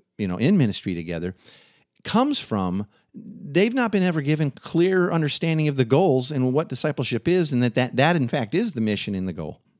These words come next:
right? So that's key. You're, you're gonna have to do that, all right? Here's another thing that's key, is you, you really have to form people in their gospel identity.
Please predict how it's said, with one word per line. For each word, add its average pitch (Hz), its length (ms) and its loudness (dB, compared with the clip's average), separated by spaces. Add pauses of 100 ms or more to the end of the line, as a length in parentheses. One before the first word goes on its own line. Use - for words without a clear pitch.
(180)
right? 95 280 -2 (240)
So - 160 -4
that's 151 240 2
key. 101 480 -4
You're, 101 140 -6
you're 113 280 -4
gonna 120 140 0
have 117 160 -2
to 95 100 -8
do 92 140 -4
that, 80 220 -8 (100)
all 90 60 -6
right? 107 180 -2 (320)
Here's 156 180 0
another 117 380 2
thing 90 180 -6
that's 80 180 -10
key, - 260 -12 (360)
is 104 220 -6 (200)
you, 107 160 -10
you 104 140 -6
really 127 220 0
have 131 140 -6
to - 160 -14 (140)
form 110 280 -2
people 95 460 -6
in 98 120 -4
their 90 120 -4
gospel 87 580 -8
identity. 82 560 -8